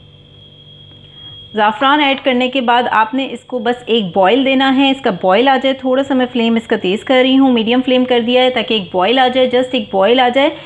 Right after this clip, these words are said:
फिर मैं इसको, अ, बंद कर दूँगी, ठीक है। देखें, boil इसमें आना शुरू हो गया है। just मैं इसका flame अब ऑफ करने वाली हूँ।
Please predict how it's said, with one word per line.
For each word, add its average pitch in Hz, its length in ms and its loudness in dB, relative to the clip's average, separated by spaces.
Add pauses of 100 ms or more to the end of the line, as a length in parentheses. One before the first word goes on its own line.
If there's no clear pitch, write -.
(360)
फिर 285 160 2
मैं 254 200 2
इसको, 269 280 -2
अ, 196 380 0
बंद 196 240 0
कर 262 140 2
दूँगी, 277 400 2 (180)
ठीक 262 180 -2
है। 403 100 -2 (680)
देखें, 220 320 0 (360)
boil 208 240 2
इसमें 233 220 -4
आना 208 220 -2
शुरू 240 280 -2
हो 277 160 2
गया 262 140 0
है। 254 140 2
just 233 220 -2
मैं 233 120 0
इसका 220 220 -4
flame 220 360 -2
अब 240 160 0 (920)
ऑफ 220 240 2
करने 285 220 4
वाली 277 300 4
हूँ। 302 200 6